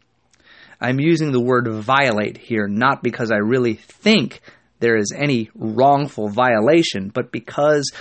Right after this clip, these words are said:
the non-Calvinist insists on the term. The only answer I can give to this question is that I don't know. I have no idea why God saves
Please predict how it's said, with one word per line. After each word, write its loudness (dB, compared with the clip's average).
the -2
non-Calvinist 0
insists 0
on -2
the 0
term. -4
The 6
only 4
answer 2
I 4
can 0
give 4
to 0
this 0
question -2
is -2
that 2
I 0
don't 4
know. 2
I 2
have 4
no 6
idea 4
why 2
God 2
saves 2